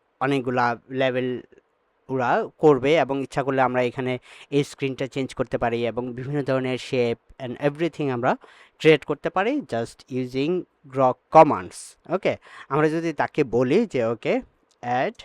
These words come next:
some cool kids friendly background on the game, game canvas।" এই ক্যানভাসটা সাদা দেখাচ্ছে, তাই না? আমরা চাচ্ছি যে এখানে কিডস ফ্রেন্ডলি কিছু ব্যাকগ্রাউন্ড অ্যাড করতে এই গেমের মধ্যে।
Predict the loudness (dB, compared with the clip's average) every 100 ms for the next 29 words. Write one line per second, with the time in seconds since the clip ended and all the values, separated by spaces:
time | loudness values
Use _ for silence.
0 | -20 _ _ _ _ -20 -18 -4 -2 -2
1 | -2 -6 -10 -14 _ -12 -4 0 2 2
2 | 2 2 -2 -8 _ -6 -4 -4 -6 -10
3 | -6 -4 -6 -6 -6 -6 -8 _ -12 -10
4 | -10 -4 0 2 2 -2 -6 -10 -10 -6
5 | -4 -6 -8 _ _ -8 -2 -2 -2 -6
6 | -2 0 0 -2 -4 -4 -8 -10 -12 -6
7 | -4 0 0 0 -6 -4 -6 -6 -4 -2
8 | -2 -4 -8 -12 -10 -6 -4 -6 -10 -20
9 | -12 -4 -2 -2 -4 -4 -2 -2 -2 -4
10 | -4 -6 _ -4 -4 -4 0 0 0 0
11 | 0 -4 -12 -10 -10 -6 -6 -2 0 0
12 | -4 -8 -8 -8 -8 -8 -12 -14 -20 -20
13 | -20